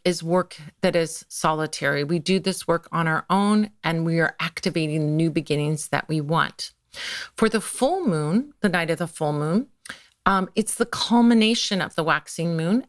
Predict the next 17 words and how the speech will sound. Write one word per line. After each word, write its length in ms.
and 460
the 100
time 600
right 200
before 340
the 80
moon 260
is 140
gonna 180
be 100
wa-, 420
waning. 480
So 180
we 260
celebrate 760
the 80
success 800